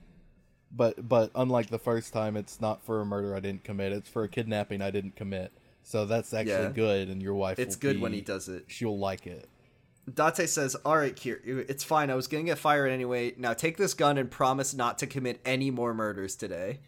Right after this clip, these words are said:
Speaker 1: Yeah, we're being chased by the Snake Flower Triad.
Speaker 2: It really
Speaker 1: Here's a
Speaker 2: just
Speaker 1: gun.
Speaker 2: happens is the thing. You're just like,
Speaker 1: Yeah.
Speaker 2: it's just
Speaker 1: No, there's
Speaker 2: Kiryu
Speaker 1: just
Speaker 2: gets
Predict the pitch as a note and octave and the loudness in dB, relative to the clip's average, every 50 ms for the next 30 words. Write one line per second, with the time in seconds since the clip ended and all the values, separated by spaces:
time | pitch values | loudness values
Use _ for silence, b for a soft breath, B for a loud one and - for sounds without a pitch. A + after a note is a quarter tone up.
0 | b b b b b D3 C3 A#2+ A2 A2 B2+ C3+ B2 C#3+ C#3+ D3+ D#3 D#3 C#3+ - | b b b b b 4 6 6 6 6 6 4 4 4 2 2 2 0 -2 0
1 | - C3 C3 B2+ - - - B2+ A#2+ A2 A#2 A2+ - - A#2+ A2+ A2+ - - - | 2 4 4 4 2 2 2 2 4 2 0 -2 -2 0 0 0 0 -2 -4 -20
2 | - - - A2+ G2+ G2+ G#2 G#2 - - A2+ A2 G#2+ G#2+ G3 G#3+ G#3+ G#3 C4 D4 | -10 -2 0 2 2 2 2 0 0 2 2 6 8 8 8 8 8 6 4 4
3 | - G4 - - - A2+ A2 A2 A2 D3+ D#3+ E3 - D#3 C#3+ C3+ B2+ B2+ - - | 6 6 4 6 6 6 6 6 6 6 4 4 4 2 0 0 -2 -4 -6 -4
4 | C3+ C#3 C3 - C#3 C3+ C3+ - C3+ B2+ B2 B2 A#2 - - D#3+ E3 E3+ - - | -2 -4 -2 -2 -2 -4 -2 0 0 0 0 -2 -6 -8 -2 0 0 0 0 0
5 | C#4+ - - D#4+ C4 B3 B3+ C4 A3+ G#3 D#3 A2+ G#2+ - F3 D#3+ D3 F#3 A#3 C#4+ | -2 0 2 4 6 8 8 8 8 8 6 6 4 0 -2 -2 4 8 12 12
6 | C#4 B3+ G3+ B3+ C4+ A3 A3+ B3 C#4 C4+ - A3 | 12 12 12 10 6 6 6 4 4 4 6 4